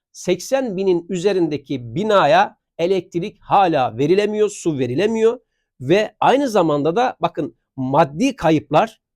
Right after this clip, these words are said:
inanılmaz derecede artıyor. Milyar dolarlarla ifade ediliyor. Biliyorsunuz bundan önce de Milton kasırgası yaşandı Amerika'da ama iki kasırga ya da iki felaket arasında biraz fark var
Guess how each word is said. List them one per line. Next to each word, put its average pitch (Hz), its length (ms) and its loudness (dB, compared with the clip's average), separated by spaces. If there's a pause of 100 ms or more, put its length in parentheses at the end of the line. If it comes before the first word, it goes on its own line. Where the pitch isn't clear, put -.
(140)
inanılmaz 185 600 0
derecede 151 380 -4
artıyor. 143 500 0
Milyar 165 580 -2
dolarlarla 151 560 -2
ifade 135 420 -4
ediliyor. 107 640 -10 (360)
Biliyorsunuz 190 520 0
bundan 233 380 -2
önce 254 380 4
de 233 220 0 (300)
Milton 254 380 -4
kasırgası 208 540 -2
yaşandı 151 400 -2
Amerika'da 170 600 -2
ama 233 340 -2 (380)
iki 302 340 -2
kasırga 190 840 -2
ya 147 140 -2
da 139 240 -2
iki 196 380 -6
felaket 175 600 -2
arasında 156 500 -2
biraz 175 300 -2
fark 156 340 0
var 120 260 -6